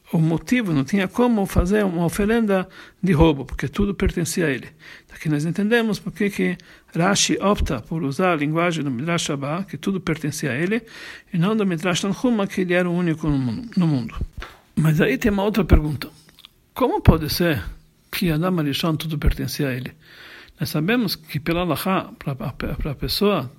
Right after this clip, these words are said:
ter algum pertence, ele tem que fazer algum kinyan, alguma aquisição pra isso. Vamos dizer que quando Adam Arishon foi criado, o mundo inteiro não tinha dono, era Hefker, era público.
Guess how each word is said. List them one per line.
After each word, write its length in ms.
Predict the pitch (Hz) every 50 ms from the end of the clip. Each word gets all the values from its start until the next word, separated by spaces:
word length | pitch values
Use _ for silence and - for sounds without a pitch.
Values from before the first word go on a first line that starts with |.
| -
ter 240 | - - 185 190 170
algum 200 | 131 127 160 170
pertence, 560 | 165 170 147 131 - - 127 135 127 - -
ele 120 | 170 156 156
tem 160 | 160 170 165
que 80 | 165 -
fazer 240 | - 156 156 180
algum 260 | 170 165 165 - 180 165
kinyan, 540 | - - - 185 196 233 233 196 147 120 113
alguma 440 | 143 151 160 160 175 180 190 196 - - - - - - - - - -
aquisição 600 | - 147 - - 175 165 156 - - 208 220 226
pra 180 | - 160 117 -
isso. 240 | - - - - - _ -
Vamos 240 | 156 170 190 190 180
dizer 260 | 143 143 160 175 170
que 60 | 170
quando 180 | - 143 135 123
Adam 220 | 127 160 160 165
Arishon 320 | 147 131 120 - 180 160 156
foi 120 | - -
criado, 480 | - - 135 151 165 170 156 131 107 - - - - - - - - - - -
o 60 | - 147
mundo 240 | 147 160 185 180
inteiro 320 | 156 147 - 165 160 156 143
não 100 | 131 123
tinha 220 | - 180 156 143
dono, 320 | 131 135 123 120 135 160 -
era 160 | - 143 135
Hefker, 480 | 131 - 147 139 - - - 185 190 -
era 200 | - 160 156 131
público. 500 | - - 147 127 - 151 151 - 185 175